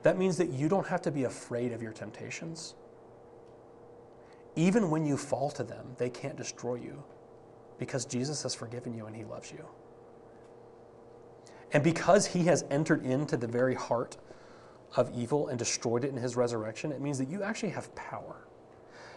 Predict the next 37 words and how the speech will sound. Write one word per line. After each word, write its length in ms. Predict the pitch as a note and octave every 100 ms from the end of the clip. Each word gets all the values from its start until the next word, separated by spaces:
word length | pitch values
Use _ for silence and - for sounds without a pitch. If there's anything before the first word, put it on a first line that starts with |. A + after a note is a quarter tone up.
| -
Now, 160 | D#3
it 60 | E3+
doesn't 220 | A3+ B3
mean 160 | G#3+ G3+
you 100 | F#3
have 160 | F3
power 280 | - D3+ E3+
to, 200 | E3+ D3+ - - - -
to 80 | D3+
never 360 | C3 C#3 D3 C3
sin. 460 | - B2+ A2+ C#3 -
You 120 | B2
don't 200 | B2+ C3+
have 160 | C3+ D3
that 180 | D3+ -
power, 240 | B2+ A#2+
like 180 | A#2 A#2+
we've 80 | C3+
said, 400 | - A2 A2+ C3 - - - - - - -
but 140 | C3 E3
you 140 | F#3+
do 120 | D3 G#3+
have 180 | A2
power. 340 | - G#2 - - - - - - - - - -
The 80 |
one 200 | C3 D#3+
who 140 | G3+ G#3
conquered, 480 | - F#3+ F#3 F3+ A#2+ B2+ - - -
who 80 | D#3+
conquered 440 | - D3 D#3 D3+ B2
evil 360 | A#2+ F#3 G3 - - - - - -
is 140 | B2+ A#2
in 200 | D#3 C#3+
you 160 | - - - - - - - -
and 160 | B2 A#2
with 180 | C#3 A#2
you 160 | -